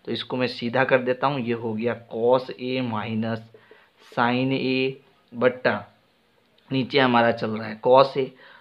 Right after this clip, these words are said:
और इस भाग को मैंने into बनाया तो ये उल्टा हो जाएगा, यानी कि sin A ऊपर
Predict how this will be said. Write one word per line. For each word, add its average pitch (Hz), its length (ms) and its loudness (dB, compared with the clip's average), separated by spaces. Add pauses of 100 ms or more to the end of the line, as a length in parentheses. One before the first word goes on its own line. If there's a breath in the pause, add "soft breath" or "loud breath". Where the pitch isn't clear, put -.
और 127 300 0
इस 208 220 2
भाग 120 280 2
को - 160 -4
मैंने 139 280 2
into 135 340 0
बनाया 131 320 2
तो 131 100 -6
ये 120 160 -2
उल्टा 123 400 0
हो 135 160 2
जाएगा, 131 460 4 (320 loud breath)
यानी 127 200 -4
कि 131 160 -4
sin 131 460 2
A 127 260 0 (100)
ऊपर 143 500 2